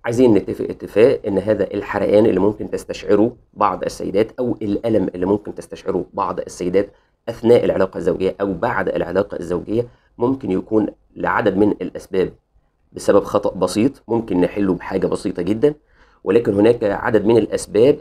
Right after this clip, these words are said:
هذه الأسباب ننتبه كويس جدا ليها لأنها بتكون علامة من علامات الخطر اللي بتهدد الحامل وبتهدد الجنين الخاص بيها. طيب، إيه هي الأسباب المحتملة؟ أول حاجة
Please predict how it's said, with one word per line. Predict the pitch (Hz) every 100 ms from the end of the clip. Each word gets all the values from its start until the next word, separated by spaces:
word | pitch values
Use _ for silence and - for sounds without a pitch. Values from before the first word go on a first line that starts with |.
| -
هذه | 98 120
الأسباب | 104 - - 90 85
ننتبه | 95 90 110
كويس | 107 104 101 - 98
جدا | 113 104 92
ليها | 87 117 143
لأنها | 113 95 104 104
بتكون | 92 - 110
علامة | 90 92 98 117 143 - _ -
من | 113
علامات | 82 90 107 107
الخطر | 85 - 117 160
اللي | - 92
بتهدد | 90 95 98 92 92
الحامل | 117 135 151 170 - _ _
وبتهدد | 95 95 95 104 98 95
الجنين | 69 87 87 95 98 95 -
الخاص | 92 - 87 90 90 -
بيها. | 92 76 - _ _ _ _ _ _ _ _ - - - _ _ _ _ -
طيب، | 104 95 107
إيه |
هي | 104 101
الأسباب | - - 101 98 92 95
المحتملة؟ | 87 - 80 78 76 _ _ _ -
أول | 139 113
حاجة | 110 120 123